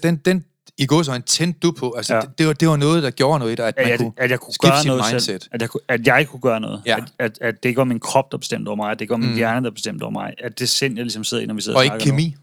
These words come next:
Speaker 2: Ja.
Speaker 1: Altså ikke ændre kemi. Det,
Speaker 2: Lige
Speaker 1: du kan
Speaker 2: præcis.
Speaker 1: simpelthen vælge at få et nyt mindset.
Speaker 2: Ja, fordi
Speaker 1: Det kan
Speaker 2: det
Speaker 1: alle lære.
Speaker 2: hundrede procent. Og det
Speaker 1: Mm.
Speaker 2: var, og det, der ligesom var i det, fordi der ligesom var herude,
Speaker 1: Mm.
Speaker 2: øh, jeg blev proppet med piller i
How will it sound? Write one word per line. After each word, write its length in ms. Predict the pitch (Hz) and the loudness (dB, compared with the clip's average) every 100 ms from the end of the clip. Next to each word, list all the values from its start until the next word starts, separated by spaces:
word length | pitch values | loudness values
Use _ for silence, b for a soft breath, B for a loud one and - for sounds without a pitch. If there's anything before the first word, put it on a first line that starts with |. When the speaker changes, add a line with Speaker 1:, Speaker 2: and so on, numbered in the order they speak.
| _ 127 | _ -2
Speaker 2:
Ja. 100 | 117 | 0
Speaker 1:
Altså 160 | - | 0
ikke 160 | 147 156 | 0 0
ændre 180 | 160 151 | 0 -2
kemi. 180 | 135 135 | -4 -4
Det, 160 | 151 | -4
Speaker 2:
Lige 80 | 131 | -4
Speaker 1:
du 40 | |
kan 80 | 113 | -2
Speaker 2:
præcis. 160 | 156 147 | 0 2
Speaker 1:
simpelthen 440 | 175 156 120 156 | 2 0 0 0
vælge 220 | 196 214 185 | 2 -2 -4
at 80 | 127 | -4
få 180 | - 151 | 0 0
et 80 | 139 | 0
nyt 160 | 147 | -4
mindset. 360 | 107 98 - 101 - _ - | -4 -6 -6 -8 -12 _ -2
Speaker 2:
Ja, 120 | 123 - | 0 0
fordi 200 | - 127 | -2 0
Speaker 1:
Det 40 | |
kan 80 | 165 | 2
Speaker 2:
det 60 | - | 4
Speaker 1:
alle 140 | 147 | 4
lære. 240 | 147 98 98 - - | 4 0 -6 -12 -4
Speaker 2:
hundrede 160 | 143 | -2
procent. 380 | 104 110 101 - _ _ _ _ | 0 -4 -4 -12 _ _ _ _
Og 140 | 123 113 | -2 0
det 80 | |
Speaker 1:
Mm. 60 | 120 | 2
Speaker 2:
var, 60 | 117 113 - | 2 -2 -4
og 420 | 123 113 107 - | 0 0 0 -4
det, 80 | 123 | -2
der 60 | |
ligesom 240 | 139 131 131 | -2 -2 0
var 60 | |
i 120 | 117 | 0
det, 140 | 117 139 | 0 -2
fordi 200 | 131 117 | -2 -2
der 140 | 120 | 0
ligesom 240 | 117 113 139 | 0 -2 -2
var 60 | |
herude, 460 | 113 131 123 120 131 - 127 | -2 -2 0 -2 -4 -6 -4
Speaker 1:
Mm. 400 | 120 104 120 120 - | -2 -2 -6 -8 -4
Speaker 2:
øh, 540 | 123 113 104 101 95 | -2 0 -2 -4 -6
jeg 120 | 98 98 | -6 -4
blev 140 | 107 | -4
proppet 500 | - - 107 120 117 - _ | -4 -2 -2 -2 -4 -6 _
med 140 | 113 107 | -4 -2
piller 380 | 110 110 110 - | -2 -2 -4 -6
i 280 | 104 104 95 | -12 -10 -10